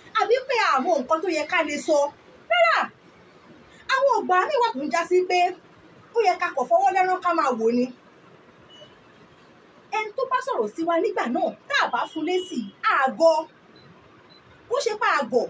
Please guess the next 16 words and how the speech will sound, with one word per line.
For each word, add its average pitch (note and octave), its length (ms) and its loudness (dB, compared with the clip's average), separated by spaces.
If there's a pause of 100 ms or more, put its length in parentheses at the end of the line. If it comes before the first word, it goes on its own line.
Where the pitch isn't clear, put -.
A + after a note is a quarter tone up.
(120)
a A#3+ 140 -12
bá C#4 180 -6
bẹ̀rù A3 300 -4
ẹni C4+ 180 -2
tó F#4 120 -10
sọ̀rọ̀ C#4+ 240 -4
sí - 180 -14
wa G3+ 140 -4
yìí. - 180 -16 (840)
Bí C5 120 -2
kò B4 140 -2
ń C4 80 -2
ṣe B3+ 180 -8
wípé D#4 320 -4 (1500)
àwa B3 260 -2
kò A#4+ 140 -4